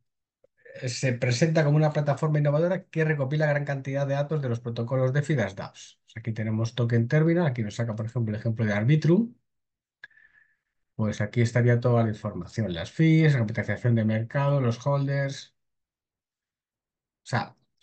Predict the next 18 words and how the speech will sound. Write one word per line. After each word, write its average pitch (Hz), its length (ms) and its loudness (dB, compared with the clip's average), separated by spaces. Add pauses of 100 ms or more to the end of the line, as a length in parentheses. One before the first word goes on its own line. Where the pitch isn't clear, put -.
da 147 220 0
muchísima 151 460 4
información. 110 480 -2
Token 143 320 -2
Terminal, 151 520 0 (140)
eh, 113 180 -10
tendremos 143 420 0
que - 80 -4
hacer 131 160 2
algún 120 240 2
día 120 160 2
un 110 280 -2 (320)
vídeo. 131 560 -2 (1500)
Bueno, 127 180 -6
por 117 120 -2
ejemplo, 123 340 -2
aquí 120 200 0
tenemos 120 680 0